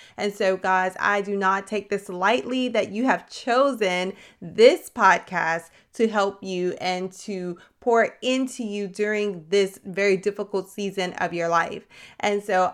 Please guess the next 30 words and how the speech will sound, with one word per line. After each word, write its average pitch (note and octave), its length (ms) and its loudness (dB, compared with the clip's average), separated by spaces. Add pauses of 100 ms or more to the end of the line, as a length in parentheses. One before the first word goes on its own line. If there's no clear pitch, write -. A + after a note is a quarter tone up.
(100)
I G3+ 160 6
really D4 300 -2
want D4+ 200 -2
to D4+ 40 -6
celebrate G3+ 880 0
the F#3+ 300 -4 (100)
fifty G#3 480 -4
thousand G3+ 760 2
downloads G3+ 1000 0
with F3+ 320 -4 (180)
a F#3+ 340 -2 (100)
giveaway, G#3 680 2
okay? G3+ 460 -2
I F#3+ 100 4
want G3+ 200 0
to G3 40 -2
do F#3+ 160 -6
the F#3 140 0
fifty B3+ 560 -2
K G#3 580 0 (160)
giveaway G3 800 2 (280)
for G#3+ 600 2
what F3+ 340 -2
I G#3+ 220 4
have B3+ 240 0
put B3+ 140 0
together F#3 440 0
as F#3 240 -2
a G3 140 -2
heart G3+ 580 0